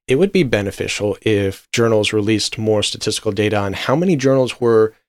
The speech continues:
unpublished or rejected due to misinformation. Because if you only see this one example, that's all you have to work on. But if you see that w-, ten thousand other journals were also rejected this year because of factual inaccuracies, then it's like, "Oh, okay, they're actually catching a lot."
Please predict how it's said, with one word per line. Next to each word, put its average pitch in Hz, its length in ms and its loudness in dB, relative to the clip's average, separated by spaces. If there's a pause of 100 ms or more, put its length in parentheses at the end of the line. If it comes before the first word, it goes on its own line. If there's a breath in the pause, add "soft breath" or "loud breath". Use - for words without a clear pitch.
(600)
unpublished 131 640 -2
or 107 380 0 (240)
rejected 110 600 -2
due 107 180 -2
to 110 340 -4
misinformation. 98 840 -6 (380)
Because 135 260 2
if 127 140 -4
you 131 160 2
only 180 180 0
see - 160 -4
this 123 220 -4
one 135 320 2
example, 117 680 0 (340)
that's 135 180 0
all 135 100 4
you 117 60 4
have 117 120 0
to 110 80 -8
work 123 240 -2
on. 101 180 -6
But 123 120 0
if 113 100 -2
you 123 60 -2
see 190 200 0
that 120 140 0
w-, 107 200 -8 (400)
ten 175 220 0
thousand 135 340 0
other 117 180 2
journals 104 400 0
were 107 160 0
also 120 440 0
rejected 104 580 -2
this - 360 -2
year 104 320 -2
because 107 380 -4
of 101 120 0
factual 107 400 -2
inaccuracies, 104 580 -4
then 135 100 2
it's 143 80 -4
like, - 180 -4
"Oh, 220 260 2
okay, - 200 -4
they're 110 140 -2
actually 196 260 -4
catching - 300 -6
a 107 40 -2
lot." 107 500 -4